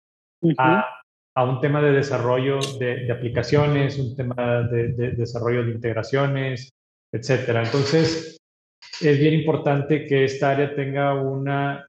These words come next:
Speaker 2: un roce con el negocio, ¿sale? Face to face, literal.
Speaker 1: Ujú.
Speaker 2: Y no solamente eso, sino que es, es, es muy dinámica y a veces no nos encasillamos tanto en desarrollar un proyecto, de que venga el negocio y nos pida hacer algo, sino más bien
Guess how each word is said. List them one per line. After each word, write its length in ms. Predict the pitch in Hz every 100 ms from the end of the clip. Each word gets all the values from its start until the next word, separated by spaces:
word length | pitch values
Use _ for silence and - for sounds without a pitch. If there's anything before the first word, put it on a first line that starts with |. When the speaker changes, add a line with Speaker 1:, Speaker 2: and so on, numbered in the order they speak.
| -
Speaker 2:
un 120 | 135
roce 400 | 143 143 143 131
con 180 | 123 120
el 60 |
negocio, 400 | 117 113 110 - _ _ _ -
¿sale? 460 | 120 127 139 - - -
Face 240 | 131 131
to 80 | 139
face, 600 | 135 123 110 - - - _ -
literal. 680 | 123 - 117 107 107 - - _ _ _ - - -
Speaker 1:
Ujú. 120 | 143
Speaker 2:
Y 80 | -
no 100 | 139
solamente 540 | 143 175 175 165 170 190
eso, 240 | 175 170
sino 440 | - 147 143 139
que 640 | - 143 143 139 139 - - _ _ _ 147
es, 140 | 143
es, 320 | 180 175 170
es 160 | 170 143
muy 140 | 170
dinámica 920 | 160 147 170 165 147 156 151 - - - _ _ _ _ _ _ _ -
y 100 | 139
a 60 |
veces 600 | 135 139 160 160 - - - _ _ 175
no 220 | 147 139
nos 180 | 151 156
encasillamos 720 | 147 151 143 135 143 147 -
tanto 220 | 147 147
en 80 | 151
desarrollar 440 | 147 127 127 131
un 200 | 139 139
proyecto, 500 | - 147 170 165 127
de 100 | 123
que 100 | 127
venga 240 | 123 139 170
el 80 | 147
negocio 600 | 131 165 170 170 170 165
y 120 | 135
nos 160 | 123
pida 220 | - 143 143
hacer 260 | 147 143
algo, 380 | 151 151 123 110
sino 240 | - 120 120
más 260 | 131 139
bien 460 | 135 143 147 147